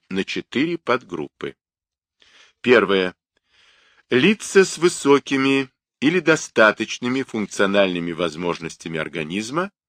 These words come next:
с удовлетворительной адаптацией к условиям окружающей среды.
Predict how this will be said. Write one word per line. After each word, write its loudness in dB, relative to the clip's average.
с -8
удовлетворительной 2
адаптацией -4
к -14
условиям -2
окружающей -4
среды. -10